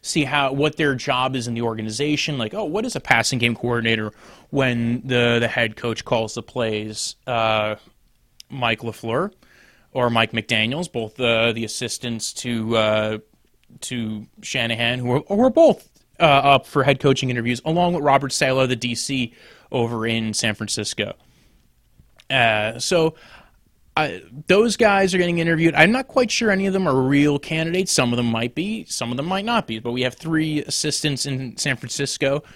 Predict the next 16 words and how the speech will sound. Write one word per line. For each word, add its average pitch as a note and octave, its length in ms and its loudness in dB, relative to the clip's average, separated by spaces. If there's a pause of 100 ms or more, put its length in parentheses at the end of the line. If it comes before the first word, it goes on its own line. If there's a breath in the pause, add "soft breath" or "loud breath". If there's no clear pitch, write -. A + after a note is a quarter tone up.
(180 loud breath)
San D3 180 2
Francisco C#3 440 -2
has C3+ 140 4
a B2+ 60 2
bye A#2+ 300 2
this C#3 200 -4
week, D#3 200 -4
so C3 140 -2
it A2 80 -6
gives B2+ 120 -6
them B2+ 120 -4
the A#2+ 80 0
opportunity A#2+ 520 -4
to A2+ 60 -6
interview A2+ 340 -2
them. B2+ 240 -6